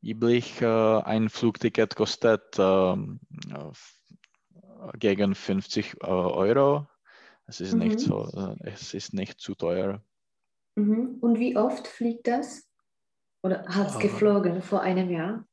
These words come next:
Speaker 1: es, äh, fliegt jede, jede Tag. Und, äh,
Speaker 2: Mhm.
Speaker 1: es
Speaker 2: Und
Speaker 1: gibt
Speaker 2: mehrmals an, an einem Tage, oder?
Speaker 1: Äh, ja, äh,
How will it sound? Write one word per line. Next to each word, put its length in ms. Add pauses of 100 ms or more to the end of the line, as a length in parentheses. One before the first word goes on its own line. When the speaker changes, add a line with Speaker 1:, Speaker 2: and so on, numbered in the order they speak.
(280)
Speaker 1:
es, 600
äh, 240
fliegt 640
jede, 460
jede 280
Tag. 420 (480)
Und, 400
äh, 40
Speaker 2:
Mhm. 260
Speaker 1:
es 160
Speaker 2:
Und 60
Speaker 1:
gibt 160
Speaker 2:
mehrmals 580
an, 220
an 100
einem 140
Tage, 380
oder? 360 (680)
Speaker 1:
Äh, 260
ja, 120
äh, 540